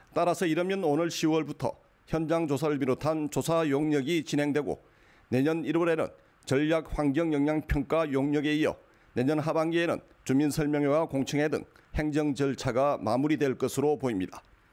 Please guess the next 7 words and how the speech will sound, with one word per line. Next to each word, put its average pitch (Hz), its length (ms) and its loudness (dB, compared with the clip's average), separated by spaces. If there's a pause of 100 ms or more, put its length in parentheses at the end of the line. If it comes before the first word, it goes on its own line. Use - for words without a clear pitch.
(540)
큰 - 260 -4
악재만 175 460 -2
없다면 151 400 0 (300)
내년 143 280 0
하반기 156 540 0
지정도 151 460 0
가능하지만 135 640 -2